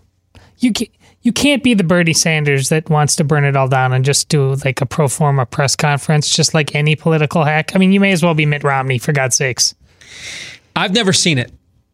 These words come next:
Speaker 2: And, uh, I can't recall someone at a critical juncture of their campaign when they have lost momentum saying, "I'm gonna go home and reassess where I'm at."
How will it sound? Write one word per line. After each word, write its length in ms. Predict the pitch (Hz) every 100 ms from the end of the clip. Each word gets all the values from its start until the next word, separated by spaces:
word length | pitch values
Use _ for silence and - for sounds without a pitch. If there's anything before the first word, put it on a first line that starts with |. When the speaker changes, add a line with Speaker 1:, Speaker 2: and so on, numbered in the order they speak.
| _ - -
Speaker 2:
And, 280 | 147 170
uh, 60 | 160 - - - -
I 160 | - 156
can't 240 | - 185 165
recall 680 | 151 - 143 117 101 95 - _ _ _ _ _
someone 340 | - 170 151 139
at 100 | 123
a 40 |
critical 440 | - 160 165 165
juncture 360 | 123 139 139 143
of 80 | 123
their 160 | 127
campaign 480 | 120 127 110 120 113
when 80 | 117
they 100 | 117
have 100 | 113
lost 340 | 113 127 131
momentum 500 | 143 123 113 98 95 - _ _ _
saying, 200 | - 143
"I'm 100 | 131
gonna 160 | 147 165
go 120 | 180
home 400 | 156 151 139 127 - _
and 120 | 135 135
reassess 520 | 143 135 143 131 -
where 120 | 127
I'm 160 | 113 107
at." 220 | 90